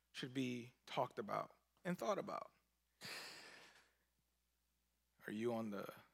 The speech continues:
Republican side? Or are you on the Democrat side? Or are you a libertarian? On the libertarian side,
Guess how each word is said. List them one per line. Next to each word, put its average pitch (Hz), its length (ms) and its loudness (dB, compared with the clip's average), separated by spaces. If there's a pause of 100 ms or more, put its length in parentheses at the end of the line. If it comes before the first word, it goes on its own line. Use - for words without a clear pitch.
(120)
Republican 190 580 4
side? 196 560 6 (1700)
Or 101 80 -2
are 98 40 0
you 104 140 0
on 98 100 -4
the 87 80 -6
Democrat 160 600 4
side? 160 600 6 (1400)
Or 110 80 0
are 113 60 4
you 113 200 6
a - 60 6
libertarian? 156 840 10 (880)
On 113 100 2
the 110 80 6
libertarian 139 640 6
side, 151 380 10